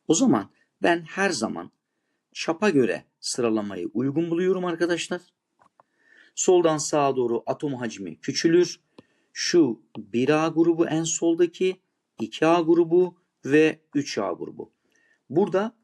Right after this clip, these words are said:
dikkat edelim. Çok sık düşülen bir nokta. İyonlaşma enerjisi en yüksek olan üç aşağı beş yukarıyı hatırlarsak iyonlaşma enerjisi en yüksek olan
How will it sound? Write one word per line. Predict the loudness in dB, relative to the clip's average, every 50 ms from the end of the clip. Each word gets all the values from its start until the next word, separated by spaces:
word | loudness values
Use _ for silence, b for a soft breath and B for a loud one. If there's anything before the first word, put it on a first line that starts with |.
| _ _ _ _ _ -8 -8
dikkat | -8 -4 0 0 4 6
edelim. | 6 4 4 2 0 -2 -4 -6 _ _ _ _ _ _ _ _ _ _ _ _ _ _ _ _ _ _ _ _ _ _ _ _
Çok | _ -6 -6 -4 -4 -6
sık | -8 -10 -10 _ _
düşülen | -12 -10 -8 -2 0 0 0 2 2
bir | 2 2 2 0
nokta. | -2 -6 -8 _ _ -8 -8 -8 -12 _ _ _ _ _ _ _
İyonlaşma | -6 0 2 2 2 2 0 -2 -2 -4 -4 -6 -8 -6 -4 -4 -4 -4 -6 _
enerjisi | -2 0 0 0 0 0 -2 -4 -6 -8 -8 -8 -6 -4 0 2 2 2 2 0 _ _
en | 0 2 2 2 2 -2
yüksek | -4 -6 -6 -6 -6 -8 -2 -2 -2 -2 -2 _ _ _ -8
olan | -6 -6 -4 -4 -2 -2 0 0 0 0 -2 b b b b b b b b _ _
üç | -4 -4 -2 0 0
aşağı | 0 0 0 -2 -2 0 -2 -2 -2 -2
beş | -2 -2 -2 -4
yukarıyı | -8 -8 -6 -6 -6 -6 -6 -8
hatırlarsak | -10 -10 -8 -6 -6 -6 -6 -6 -6 -6 -4 -2 0 2 0 0 -2 b b b b b b _
iyonlaşma | 4 4 4 4 4 2 -2 -4 -6 -6 -6 -6 -6
enerjisi | -6 -6 -8 -8 -10 -4 0
en | 2 4 4
yüksek | 4 2 0 -2 -4 -6 -6 -4 -4 -4
olan | -4 -4 -6 -8 -12